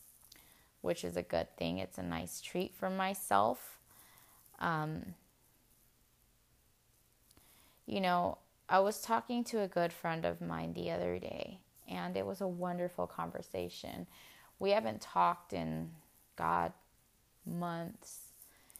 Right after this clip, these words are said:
and we finally, you know, got to catch up yesterday, and we got to share, and it was a really great conversation. I haven't have, had a conversation like that in, in months, um,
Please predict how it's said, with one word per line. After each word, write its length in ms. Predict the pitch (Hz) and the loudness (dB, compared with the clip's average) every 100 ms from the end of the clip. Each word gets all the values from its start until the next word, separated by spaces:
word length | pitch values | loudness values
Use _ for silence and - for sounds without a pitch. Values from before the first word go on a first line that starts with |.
| - _ | -20 _
and 160 | 175 170 | -4 0
we 120 | 175 | 0
finally, 640 | 170 170 165 165 85 - - | 0 0 0 -2 -2 -4 -6
you 100 | - | -6
know, 220 | 85 87 - | -4 -4 -2
got 240 | 90 - | -2 -2
to 120 | - 50 - | -6 -10 -14
catch 340 | - - - 208 | -8 -6 -4 -4
up 200 | 233 196 | -2 -2
yesterday, 720 | 170 - - 95 - - - | -2 -2 -6 -6 -6 -8 -10
and 100 | - | -6
we 300 | 90 90 - - - - - | -4 -6 -8 -16 -20 -20 0
got 240 | 196 240 | 2 2
to 100 | - | -2
share, 720 | 190 - 165 175 180 175 170 165 _ - _ _ _ _ _ | -4 -2 2 4 4 4 0 -4 _ -20 _ _ _ _ _
and 140 | 170 175 | 0 0
it 100 | - | 2
was 160 | 254 | 0
a 140 | 254 226 | 0 -2
really 640 | 185 175 180 180 180 175 - | -2 2 2 2 0 -4 -4
great 520 | 92 90 90 - - | 0 0 0 -4 -10
conversation. 920 | - 175 - 95 - - - - 95 | -8 -6 -6 -8 -8 -8 -8 -8 -8
I 40 | - | -6
haven't 320 | 185 180 - | -6 -4 -6
have, 320 | 180 - - - _ _ _ - | -4 -4 -6 -10 _ _ _ -14
had 320 | - 180 175 | -2 0 0
a 60 | |
conversation 640 | 180 175 - - 220 - 190 | -2 -4 -4 -2 -2 -2 -4
like 220 | 165 - | -6 -4
that 220 | 160 160 - | -4 -4 -6
in, 240 | 160 156 - - - - - _ - | -8 -8 -14 -20 -20 -20 -20 _ -10
in 280 | 180 170 160 | -4 -2 0
months, 680 | 160 175 165 - - - - | 0 0 -2 -6 -12 -14 -12
um, 480 | 175 - 160 170 | -10 -8 -8 -10